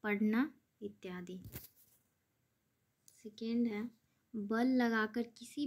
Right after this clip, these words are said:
वस्तु को बल की दिशा में विस्थापित करने की क्रिया को ही कार्य कहते हैं। Third, कार्य बल तथा विस्थापन का अदिश गुणनफल होता है। ठीक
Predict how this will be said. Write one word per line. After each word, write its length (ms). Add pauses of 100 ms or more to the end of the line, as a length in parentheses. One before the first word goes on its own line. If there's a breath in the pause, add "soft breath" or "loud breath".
वस्तु 440
को 320
बल 320
की 220
दिशा 360
में 200
विस्थापित 800
करने 400
की 200
क्रिया 480
को 220
ही 200
कार्य 460
कहते 420
हैं। 280 (800)
Third, 1400 (460 soft breath)
कार्य 540 (120)
बल 500 (140)
तथा 280
विस्थापन 720
का 180
अदिश 600
गुणनफल 600
होता 260
है। 240 (3750)
ठीक 200